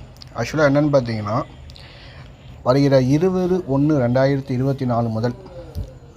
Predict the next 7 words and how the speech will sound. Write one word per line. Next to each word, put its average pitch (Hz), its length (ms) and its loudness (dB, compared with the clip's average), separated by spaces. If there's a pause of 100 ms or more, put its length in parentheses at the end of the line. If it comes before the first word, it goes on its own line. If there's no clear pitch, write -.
அஹ், 104 120 -12 (140)
விழுப்புரத்திலிருந்து 151 760 2 (100)
மயிலாடுதுறை, 131 520 0 (1040)
மயிலாடுதுறையிலிருந்து 147 760 2
திருவாரூர், 139 540 2 (280)
திருவாரூர்லேருந்து 151 720 0 (340)
மயிலாடுதுறை, 135 540 2